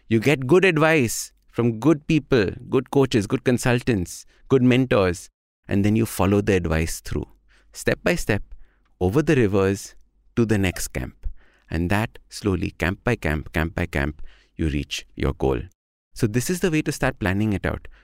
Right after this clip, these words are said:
Figure out what is your goal for each of your aspects of your life. You can have a goal for your family. You can have a goal for your home, your finances, all these things.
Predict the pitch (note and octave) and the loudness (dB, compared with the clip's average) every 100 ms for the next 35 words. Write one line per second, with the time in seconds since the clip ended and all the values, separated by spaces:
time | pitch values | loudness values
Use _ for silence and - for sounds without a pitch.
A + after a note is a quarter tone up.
0 | _ - C#3+ C3+ E3+ E3+ E3 - G2+ G#2 | _ -2 0 2 2 2 0 0 0 0
1 | D3 E3 A#2+ A2+ G#2+ G#2+ - - G#2 G#2 | 0 0 2 2 2 0 -8 -8 -4 -2
2 | C#3+ C#3 C3+ A2+ - B2 B2 A#2+ A2+ G2+ | 0 0 2 0 0 -2 0 0 2 2
3 | G#2 G2+ G2 G2 G2 F#2 G2+ - G#2 - | 2 0 2 4 4 4 2 4 2 4
4 | D3+ F3+ A#2+ E2+ _ _ _ _ A2 G#2+ | 2 4 2 -2 _ _ _ _ -2 2
5 | G2+ F#2+ G2 G#2 - G2 - E3+ G3+ A2+ | 2 2 4 2 4 0 2 2 4 2
6 | - _ - - A#2 D3 G#3+ G#3+ G#2 E2 | -2 _ -10 -2 2 2 2 0 -2 -4
7 | - - _ _ G2 D#3 E3+ C#3+ - A2 | -10 -18 _ _ -2 0 2 0 -2 -6
8 | - A2+ | -8 -12